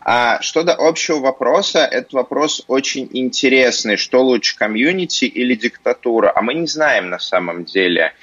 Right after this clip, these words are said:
Это такой, а, раздел науки, как поведение сложных систем.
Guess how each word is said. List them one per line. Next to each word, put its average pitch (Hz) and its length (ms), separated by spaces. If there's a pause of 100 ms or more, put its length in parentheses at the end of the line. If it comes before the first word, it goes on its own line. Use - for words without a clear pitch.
(200)
Это 123 560
такой, 123 720
а, 107 360
раздел 110 720
науки, 113 560
как 110 640 (100)
поведение 104 480
сложных 98 460
систем. 139 500